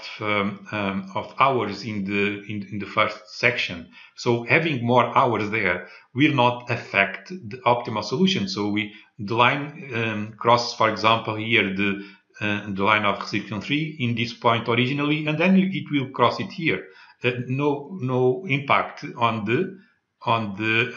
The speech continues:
um, um, uh, expansion of the solution domain. Okay, so the solution domain is expanded,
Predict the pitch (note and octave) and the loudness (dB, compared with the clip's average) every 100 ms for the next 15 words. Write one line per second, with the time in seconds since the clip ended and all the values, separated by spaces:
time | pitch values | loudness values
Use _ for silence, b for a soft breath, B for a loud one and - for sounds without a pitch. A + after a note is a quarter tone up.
0 | A2 G#2 G2+ G2+ G2 G#2+ G2+ G#2 - - | 2 4 2 -2 -6 -4 -2 -4 -12 -12
1 | A2 G2 G2+ B2 - - A2+ C3+ - F#2+ | -8 -8 -8 -10 -10 -2 0 0 -2 2
2 | F#2 - - - G#2+ A2 G#2+ G#2+ G2+ F#2+ | 0 0 -8 -8 -8 -6 -4 -2 -2 -4
3 | F#2+ B B B B A2 A#2 A#2+ - G2+ | -6 B B B B -6 -4 -2 -2 -4
4 | G2 A#2+ A#2 A#2+ A2+ A#2 B2 C#3 B B | -4 -2 -2 0 2 4 2 0 B B
5 | B A#2+ G#2 G#2 C3+ - - C#3 D#3 A#2 | B -2 -2 -2 -4 -4 0 0 0 -2
6 | A#2 A#2 | -4 -4